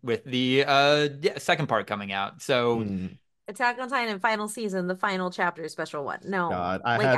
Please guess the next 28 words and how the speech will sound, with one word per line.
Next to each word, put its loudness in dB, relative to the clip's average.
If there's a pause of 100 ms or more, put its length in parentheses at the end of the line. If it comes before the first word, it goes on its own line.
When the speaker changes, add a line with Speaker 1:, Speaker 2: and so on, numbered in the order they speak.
(120)
Speaker 2:
a, 6
Speaker 3:
I 4
Speaker 2:
such -2
a 2
hard 0
time -2
explaining -4 (120)
that 0
when 0
I 2
was 2
working -2
at -2
Kotaku. -2
I'm -2
like, -2
"You -2
see, 0
it's, -6
like, 0 (220)
technically 0
part 0 (480)
three -2
or 0
four, 0
but -4 (100)
it's -6
not." -2